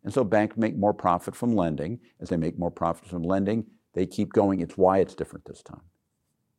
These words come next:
And until you see lending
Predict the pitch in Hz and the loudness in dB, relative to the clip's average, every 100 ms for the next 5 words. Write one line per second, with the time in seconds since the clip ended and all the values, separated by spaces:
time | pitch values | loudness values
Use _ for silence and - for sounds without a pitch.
0 | _ - 95 98 92 - 151 139 143 - | _ -2 0 0 -2 0 6 8 6 2
1 | - _ _ _ _ _ 107 104 - 113 | -10 _ _ _ _ _ -2 -2 0 2
2 | 110 107 - _ _ 262 226 _ _ _ | 2 -2 -12 _ _ -20 -20 _ _ _
3 | - 107 131 87 69 80 | 0 4 4 4 0 -8